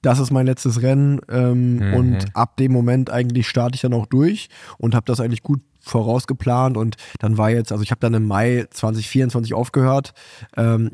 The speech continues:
Speaker 1: habe dann, sag ich mal, dieses erste halbe Jahr so als Übergangsphase noch genutzt und so ist, für mich war dann klar, so ab dem ersten ersten zweitausendfünfundzwanzig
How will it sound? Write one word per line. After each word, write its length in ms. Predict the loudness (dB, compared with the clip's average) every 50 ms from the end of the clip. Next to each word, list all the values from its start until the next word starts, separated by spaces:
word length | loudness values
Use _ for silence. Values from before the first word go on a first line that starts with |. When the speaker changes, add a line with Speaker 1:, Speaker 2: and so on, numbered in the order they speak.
| -8 _ -10
Speaker 1:
habe 140 | -8 -6 -2
dann, 120 | 0 0 0
sag 80 | 0
ich 100 | 0 0
mal, 80 | 0 -2
dieses 240 | -2 -2 -4 -6 -6
erste 420 | -6 -4 -4 -4 -2 0 0 0
halbe 220 | 2 2 2 2
Jahr 160 | 2 2 2 0
so 80 | 0
als 120 | -2 -4 -2
Übergangsphase 720 | -2 0 0 0 0 -4 -4 -4 -2 0 0 2 2 2
noch 180 | 0 0 0 0
genutzt 340 | 0 0 0 0 -2 -4
und 100 | -4 -2
so 140 | -2 0 0
ist, 160 | -2 -2 -4 -8
für 100 | -2 0
mich 140 | 0 2 2
war 100 | 0 0
dann 100 | 0 0
klar, 200 | 0 0 0 0
so 100 | 0 -2
ab 120 | -2 -2 -2
dem 120 | -2 -2
ersten 360 | -2 -2 -2 -4 -4 -4 -4
ersten 360 | -4 -2 -2 -2 -2 -2 -4 -4
zweitausendfünfundzwanzig 1300 | -2 -2 -2 0 0 0 0 -2 0 2 2 2 2 2 0 -2 -2 -2 -2 -2 -2 -2 -2 -4